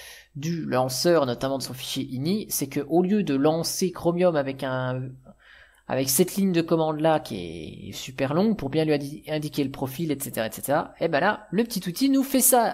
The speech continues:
à la place. Donc c'est génial. Et donc là, on a bien Chromium.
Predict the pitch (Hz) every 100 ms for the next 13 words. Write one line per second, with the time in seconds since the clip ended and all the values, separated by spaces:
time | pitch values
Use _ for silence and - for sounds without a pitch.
0 | - 185 196 170 131 - - - _ _
1 | _ 135 151 151 135 127 98 - _ _
2 | _ _ _ _ _ _ _ - - -
3 | - - - 175 147 127 196 208 139 135
4 | 208 220 220 214 143 -